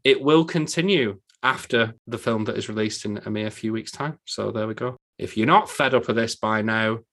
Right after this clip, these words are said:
worry not. You've plenty more years to be bored into submission with. So. And the last one, not really news, if you live locally in the Manchester area, Michael C Hall, Dexter himself,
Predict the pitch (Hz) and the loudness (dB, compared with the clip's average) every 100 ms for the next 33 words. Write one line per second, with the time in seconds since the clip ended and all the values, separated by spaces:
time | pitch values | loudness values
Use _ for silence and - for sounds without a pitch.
0 | _ - 110 120 113 98 87 - _ _ | _ -2 4 6 6 2 -4 -10 _ _
1 | 101 - - 110 104 101 98 95 95 90 | -12 -10 -2 0 0 -2 -2 -2 -2 -4
2 | 87 85 - _ - 85 85 85 85 _ | -4 -8 -12 _ -14 -10 -8 -8 -10 _
3 | _ 98 87 87 87 85 - - 101 101 | _ -4 -4 -6 -10 -10 -8 -8 -8 -8
4 | - - 104 98 - - 104 _ _ _ | -8 -10 -12 -14 -14 -14 -16 _ _ _
5 | - 127 135 165 170 - 107 110 135 139 | 0 4 6 4 2 2 2 2 0 2
6 | 139 117 123 120 120 120 113 101 98 113 | 2 4 2 2 0 -2 -2 -4 -6 -4
7 | 123 - _ _ _ 135 127 127 120 113 | -4 -6 _ _ _ -2 0 2 4 2
8 | 113 107 107 - 120 131 - 123 113 104 | 2 2 0 -2 -2 -4 -4 0 0 -2
9 | 104 - 107 104 98 98 123 - _ - | -4 -6 -4 -4 -2 -4 -6 -8 _ -10
10 | - 160 196 - 185 - 175 170 170 190 | 2 4 4 4 4 4 4 4 4 4
11 | 180 - 151 147 - 151 143 135 143 151 | 2 0 -2 -2 -4 -4 -4 -2 -2 -2
12 | 147 | -4